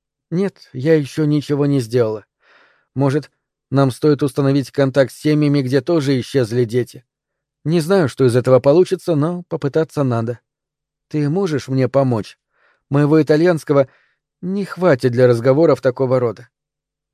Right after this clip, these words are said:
«Конечно. Вопрос только в том, где взять их адреса. Можно спросить у пастора или у карабинеров.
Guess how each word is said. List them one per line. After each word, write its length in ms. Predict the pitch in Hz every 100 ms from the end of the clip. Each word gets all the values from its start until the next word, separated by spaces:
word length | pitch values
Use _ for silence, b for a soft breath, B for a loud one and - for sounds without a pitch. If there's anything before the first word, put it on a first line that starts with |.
| _
«Конечно. 640 | 190 190 139 113 127 123 - _ _ _ -
Вопрос 400 | 165 160 170 147
только 280 | 156 135 139
в 80 | -
том, 200 | 175 147
где 220 | 139 143
взять 280 | 127 143 139
их 160 | 131
адреса. 500 | 143 139 135 101 87 _ _ _ _ _
Можно 440 | - 143 120 147 131
спросить 460 | - 139 127 131
у 80 | 120
пастора 440 | - 170 147 139 127
или 220 | 123 127
у 160 | 127
карабинеров. 680 | 120 127 123 139 160 127 _